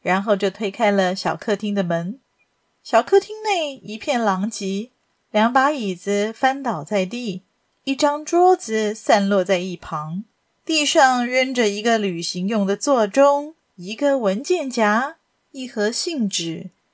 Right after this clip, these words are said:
以及其他许多物件。室内到处散落着白纸，上面还染着斑斑血迹。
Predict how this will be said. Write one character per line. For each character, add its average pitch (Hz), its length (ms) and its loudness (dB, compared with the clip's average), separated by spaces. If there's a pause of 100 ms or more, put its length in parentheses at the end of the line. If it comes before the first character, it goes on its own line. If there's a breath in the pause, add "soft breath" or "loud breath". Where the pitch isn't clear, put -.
以 202 120 -8
及 214 240 -6
其 208 280 -6
他 226 260 -2
许 202 220 -4
多 190 200 2
物 226 200 -2
件。 170 440 -4 (240)
室 370 300 -2
内 269 240 -2
到 226 320 2
处 202 240 -2
散 208 320 -2
落 190 160 0
着 180 120 -4
白 170 280 -4
纸， 180 320 -8 (520)
上 - 280 0
面 254 240 -4
还 202 220 -4
染 196 280 -2
着 175 340 -4
斑 190 280 0
斑 185 200 0
血 - 280 -4
迹。 202 380 -8